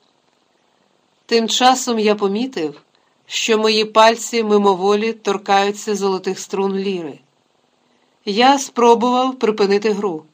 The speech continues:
Та де там? Руки вже не слухали мене. Що за чортівня? Я злякано подивився на містера Джона,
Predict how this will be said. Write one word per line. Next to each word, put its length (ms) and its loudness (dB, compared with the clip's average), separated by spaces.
Та 180 6
де 220 2
там? 320 -6
Руки 460 2
вже 360 0
не 140 -2
слухали 480 -4
мене. 360 -8
Що 520 0
за 160 2
чортівня? 680 -2
Я 260 4
злякано 600 4
подивився 580 0
на 60 2
містера 440 2
Джона, 500 -2